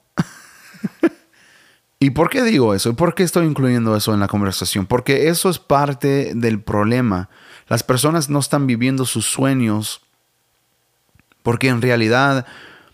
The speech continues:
no han aceptado la, la corrección quizá o las opiniones aún. Yo sé que siempre queremos decir, "No, no le hagas caso a las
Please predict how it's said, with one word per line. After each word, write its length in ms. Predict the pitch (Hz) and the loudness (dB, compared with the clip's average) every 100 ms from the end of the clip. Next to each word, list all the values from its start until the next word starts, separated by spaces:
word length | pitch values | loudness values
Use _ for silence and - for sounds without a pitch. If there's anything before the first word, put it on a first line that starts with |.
| _ _ - | _ _ -6
no 420 | 117 127 139 147 | 0 2 2 2
han 100 | 143 | 2
aceptado 1200 | 135 120 - 107 - - 127 127 113 107 107 107 - _ _ _ _ _ - | 2 0 0 -4 -4 0 2 2 2 0 0 -4 -12 _ _ _ _ _ -4
la, 840 | 110 107 101 98 98 95 92 69 - _ _ _ _ _ _ - | 0 2 2 0 0 -2 -4 -8 -16 _ _ _ _ _ _ -4
la 240 | 117 107 | -2 0
corrección 720 | 113 101 95 - - 131 131 | 0 0 0 -2 -2 0 0
quizá 720 | 127 123 117 123 110 110 113 | -2 -2 0 0 0 0 0
o 720 | 113 101 107 101 98 98 92 _ _ _ _ _ | -2 0 0 2 0 -2 -4 _ _ _ _ _
las 260 | - 104 104 | -2 0 2
opiniones 1080 | 101 - 107 110 135 147 139 104 - - - | 0 0 0 2 2 2 0 -2 -2 -6 -4
aún. 600 | 92 101 98 92 76 117 _ _ _ - | 0 0 0 -2 -6 -14 _ _ _ -2
Yo 120 | 135 165 | 0 0
sé 120 | 214 | 0
que 500 | 196 185 151 - - - - | 0 0 2 -2 -4 -18 -8
siempre 280 | - 147 160 | -4 -2 -2
queremos 340 | 139 131 127 | 0 0 0
decir, 200 | 110 113 | -2 -2
"No, 320 | 123 165 165 143 | 0 0 2 0
no 460 | 143 - 123 151 | -2 -4 0 2
le 140 | 165 165 | 2 2
hagas 240 | 156 139 | 0 0
caso 280 | 170 156 151 | -2 0 2
a 60 | |
las 260 | 131 123 - | 0 -2 -6